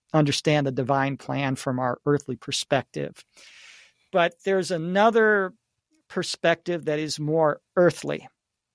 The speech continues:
and that is, uh, near-death experiences are often told when they're in heaven, there are two ways to learn things, slowly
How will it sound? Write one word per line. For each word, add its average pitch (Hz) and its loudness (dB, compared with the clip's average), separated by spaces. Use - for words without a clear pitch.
and 165 -6
that 180 2
is, 135 -8
uh, 139 -10
near-death 185 2
experiences 160 -6
are 147 -6
often 175 -4
told 151 2
when 147 -8
they're 139 -6
in 147 -8
heaven, 139 -4
there 151 -2
are 143 0
two - 4
ways 170 4
to 165 -4
learn 151 2
things, 147 -8
slowly 180 2